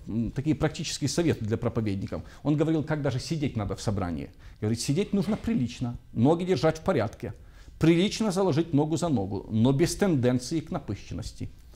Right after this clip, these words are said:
Сидеть нормально, не согнувшись и не облокотившись. Библию нужно держать уважительно, потому что в этой книге содержится истинное Слово Божие. К Библии нужно относиться благоговейно. Даже ваш внешний вид,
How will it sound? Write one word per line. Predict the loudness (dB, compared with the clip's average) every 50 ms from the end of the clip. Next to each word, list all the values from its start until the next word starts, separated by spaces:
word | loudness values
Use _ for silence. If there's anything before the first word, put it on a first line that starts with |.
| -20 -20 -20 -14 -8
Сидеть | -4 -2 0 6 6 6 6 6 6
нормально, | 4 4 6 6 6 4 4 2
не | 0 0
согнувшись | 0 2 2 2 2 0 0 -2 -4 -4 -6 -8 -6 -2
и | 0 2
не | 2 2
облокотившись. | 2 2 0 -2 -2 -4 -6 -6 -8 -10 -10 -10 -12 -14 -14 -16 -18 -20 -20 -20 -18 -18 -18 -18 -20 -20 -20 -20 -18 -18 -18 -18 -16 -16 -14 -14 -14 -10 -4
Библию | -2 2 4 4 4 4 6 6 6 6 6 4 2 -2 -6 -14 -14 -14 -14 -14 -6 2 6
нужно | 6 6 8 6 6 4
держать | 4 4 4 6 6 6 6 4 4
уважительно, | 4 4 4 6 6 6 4 4 4 2 2 2 2 0
потому | -4 -4 -4 -2 0 2 2 2 2
что | 2 0
в | 0 2
этой | 2 2 0
книге | 2 2 0 0 2 0
содержится | -2 -2 -2 -2 -2 -2 -2 -4 -4 -6
истинное | -4 -4 -6 -6 -4 -4 -4 -2 -4
Слово | -4 -6 -6 -4 -4 -4 -6
Божие. | -6 -6 -8 -8 -8 -8 -10
К | -8 -8 -2 0
Библии | 2 2 2 2 0
нужно | -2 0 0 0 -2
относиться | -2 -4 -6 -6 -8 -6 -4 -2
благоговейно. | -2 0 0 0 0 0 -2 -2 -4 -6 -10 -14 -18 -8 0
Даже | 2 2 4 4
ваш | 2 0 0 0 -2
внешний | -2 -2 -2 -2 -2 -2
вид, | -2 -4 -8